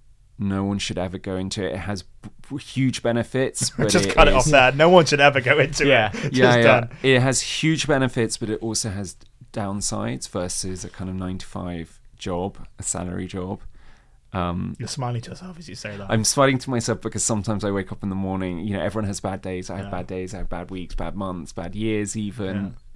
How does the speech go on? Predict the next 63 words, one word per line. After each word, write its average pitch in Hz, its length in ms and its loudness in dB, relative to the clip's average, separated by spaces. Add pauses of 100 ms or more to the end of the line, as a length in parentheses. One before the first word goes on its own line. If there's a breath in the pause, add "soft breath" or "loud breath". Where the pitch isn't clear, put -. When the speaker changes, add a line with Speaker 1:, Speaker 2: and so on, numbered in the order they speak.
(120)
Speaker 2:
Yeah. 98 200 0
Speaker 1:
Um, 95 320 -4 (560)
you 101 120 -4
know, 104 80 -2
you 101 160 -4
just - 300 -6
have 95 160 -10
to - 100 -14
try 92 280 -8
and 90 300 -8
remain 95 300 -6
level 95 400 -8
through 82 320 -12
it 71 120 -10
'cause - 160 -14
otherwise 90 400 -10
you 101 80 -16
go 92 160 -10
mad. 95 440 -8 (440 soft breath)
And 98 100 -6
that's - 260 -6
not 95 320 -4
easy. 92 580 -12 (160)
You 98 140 -8
know, 90 100 -6
I've 87 140 -8
said - 280 -6
before 101 280 -12
on 92 100 -8
a 92 40 -8
podcast, 92 680 -8 (180)
it 98 120 -8
is, 98 200 -10 (100)
it 98 100 -8
is, 98 180 -8 (160)
it 101 140 -8
is 101 200 -6
difficult. - 380 -6
I'm 101 200 0
also, 98 540 -4 (460)
so - 180 -8
no 98 280 -2
one, 92 200 -8
you 92 140 -6
know, 92 260 -8
there's 98 200 -8
no 104 160 -2
violin 98 440 -4
playing 98 280 -8
in 95 60 -4
the 87 60 0
background. 95 400 -2
I 92 40 -8
have 90 120 -10
the 95 80 -10
best - 260 -4
job - 160 0
in 98 60 -6
the 98 80 -6
world. 87 320 -8
I'm 90 180 -12
extremely 95 540 -6
lucky. 85 480 -12